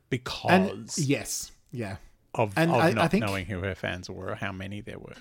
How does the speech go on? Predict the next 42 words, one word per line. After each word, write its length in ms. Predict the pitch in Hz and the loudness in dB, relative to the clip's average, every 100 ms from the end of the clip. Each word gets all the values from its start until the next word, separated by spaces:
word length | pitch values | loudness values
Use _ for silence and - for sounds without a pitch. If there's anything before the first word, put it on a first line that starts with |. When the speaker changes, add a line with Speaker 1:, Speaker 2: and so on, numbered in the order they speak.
| - _ _ - 127 | -20 _ _ -6 -4
Speaker 2:
I 60 | |
think 220 | 135 156 | -2 -2
she 160 | - 156 | 0 0
does 260 | - 120 - | 2 0 0
sort 160 | 113 | -4
of 80 | 107 | -4
touch 300 | - 117 - | -6 -6 -6
on 80 | 104 | -6
this 180 | 98 107 | -6 -8
as 160 | 98 | -6
well, 180 | 104 104 | -6 -6
which 200 | 101 - | -8 -8
I 160 | 110 104 - - | -8 -8 -12 -4
probably 380 | 117 107 - | -2 -2 -6
wrote 240 | - - - | -6 -8 -8
down 220 | - 143 | -10 -8
somewhere. 320 | - 107 - - - - | -10 -10 -12 -12 -6 6
Speaker 1:
But 180 | 160 | 8
yeah, 300 | 160 143 117 | 12 12 12
Speaker 2:
Uh, 40 | 156 | 10
Speaker 1:
I 40 | |
think, 380 | 131 165 160 170 190 | 10 8 8 6 6
Speaker 2:
<laughs> 120 | 160 | 8
Speaker 1:
you 80 | 185 | 10
know, 280 | 143 131 135 147 123 | 10 10 8 0 4
one 160 | 143 185 | 8 10
of 60 | 180 | 10
my 100 | 170 | 8
favorite 420 | 165 147 139 - | 10 8 8 0
things 240 | 135 120 | 0 0
in 100 | 117 | 0
this, 200 | 113 - | -2 -2
in 180 | - 120 | -4 -2
this 220 | 113 104 | -2 -2
bit 300 | - 117 101 - | -2 0 0 0
where 280 | 110 107 107 | 0 2 0
is 180 | 107 | 0
she's 220 | - 117 113 | -4 -4 0
like, 340 | 104 98 - - | 2 2 -4 -2
"Well, 280 | 127 127 123 | 2 2 0
if 160 | 131 | 2
I" 460 | 143 139 147 143 | 4 6 6 4